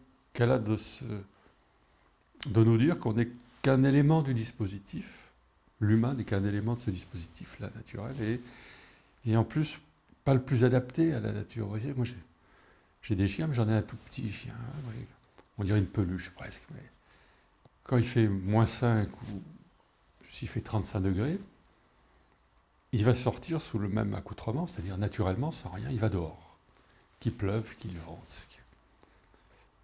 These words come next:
Alors que moi, nous tous, on va mettre des chaussures, des bottes, un parapluie, un foulard, des gants, s'il fait trop chaud,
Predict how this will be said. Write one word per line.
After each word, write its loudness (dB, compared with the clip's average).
Alors 2
que 0
moi, 2
nous 2
tous, -8
on -12
va -8
mettre -8
des -2
chaussures, -6
des -4
bottes, -6
un -14
parapluie, -6
un -6
foulard, -2
des 0
gants, 2
s'il -16
fait -14
trop -16
chaud, -14